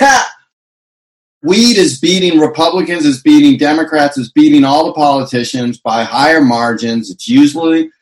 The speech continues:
a landslide. It's not even close. So there's a gap between what's happening in the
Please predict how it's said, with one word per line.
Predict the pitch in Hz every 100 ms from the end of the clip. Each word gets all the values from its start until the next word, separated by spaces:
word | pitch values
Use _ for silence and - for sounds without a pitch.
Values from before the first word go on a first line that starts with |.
| _ _
a | 156
landslide. | 156 135 127 127 - 127 120 123 123
It's | 110 -
not | 120 131 165
even | 165 160
close. | 139 127 127 - - _ _ _
So | - 160
there's | 175 196
a | 190 143
gap | 175 180 180
between | 151 117 - 127 123 120 120 117
what's | 117 123 120
happening | 135 131 131 131 127
in | 123 120 120 117 117 117
the | 120 117